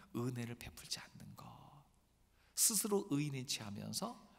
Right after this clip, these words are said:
은혜를 베풀지 않는 거, 아, 이걸 굉장히 싫어하셨어요. 예수님이 로마 사람과 갈등하셨다 이런 얘기는 별로 없어요. 죄인과 갈등 빚었다 얘기 별로 없습니다. 하지만 스스로 의인, 의인이지 않은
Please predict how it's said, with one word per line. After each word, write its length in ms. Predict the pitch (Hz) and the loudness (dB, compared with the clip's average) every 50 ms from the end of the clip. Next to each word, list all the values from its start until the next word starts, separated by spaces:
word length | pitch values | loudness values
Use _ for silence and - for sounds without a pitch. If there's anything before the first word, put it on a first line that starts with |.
| - - | -2 2
은혜를 340 | 131 131 120 120 113 107 110 | 2 2 4 2 0 2 4
베풀지 440 | - - - - - 104 - - - | 2 2 2 0 -6 -4 -4 -4 -4
않는 340 | - - - - - - | -4 -6 -6 -6 -8 -8
거, 500 | - - - - - - - - - - - _ _ _ _ _ _ _ _ _ _ - - - | -8 -10 -10 -12 -12 -14 -16 -18 -20 -20 -20 _ _ _ _ _ _ _ _ _ _ -20 -16 -10
아, 80 | - - | -8 -8
이걸 280 | - - - - 117 110 | -8 -6 -2 -2 -2 -2
굉장히 580 | - - - 120 110 - 117 117 123 151 180 220 - - - - | -4 -6 -6 -6 -4 -4 -2 0 0 0 -2 -2 -4 -10 -8 -4
싫어하셨어요. 1040 | - - - - 214 - - - - - - - - 160 139 135 - - - - - - _ _ - - - - - - - - - - - - - - | 0 0 0 0 -2 -6 -6 -6 -6 -4 -4 -4 -4 -6 -8 -12 -16 -18 -20 -20 -20 -20 _ _ -20 -20 -20 -20 -20 -20 -20 -20 -20 -20 -20 -4 6 10
예수님이 420 | 135 156 165 - 202 190 190 196 | 12 12 12 12 10 8 8 8
로마 360 | 170 127 113 123 139 156 175 160 | 6 6 8 8 8 8 6 4
사람과 280 | - 180 160 151 147 | 4 0 0 0 0
갈등하셨다 680 | 143 - - 113 - - 175 135 123 117 117 - 120 113 | 0 -2 -2 -2 -2 0 0 0 0 -2 -2 0 0 2
이런 220 | 107 107 123 117 117 | 2 2 2 2 4
얘기는 120 | 107 107 | 4 2
별로 240 | 104 113 104 104 90 | 2 2 0 0 0
없어요. 640 | 92 - - - 117 110 107 147 208 - - - - - - - - - - - - - - | 0 0 0 0 2 2 4 4 2 2 -2 -10 -16 -18 -20 -20 -20 -20 -20 -20 -14 -4 2
죄인과 380 | - - 127 139 165 180 180 - | 2 4 6 6 6 8 8 6
갈등 340 | - 143 127 - 185 156 | 4 2 0 2 2 2
빚었다 500 | 139 131 - 127 120 - - 139 127 - - 123 | 2 2 0 -2 -2 0 0 0 0 0 0 0
얘기 180 | 120 113 123 | 0 0 0
별로 220 | - 120 110 107 101 | 0 0 0 2 6
없습니다. 580 | 101 - - - - 107 101 113 104 101 104 - - - - | 6 6 6 6 4 0 0 0 -2 -2 -4 -8 -14 -12 -6
하지만 500 | - - 104 - 120 127 113 110 120 120 - - - | 0 2 4 6 10 10 10 10 8 4 0 0 6
스스로 400 | - - 180 156 139 143 123 110 | 8 8 8 8 8 8 6 6
의인, 260 | 107 110 113 113 - 123 | 8 8 8 8 8 8
의인이지 380 | 120 120 110 101 98 - 107 | 8 10 8 8 4 4 4
않은 180 | 98 92 110 | 6 6 6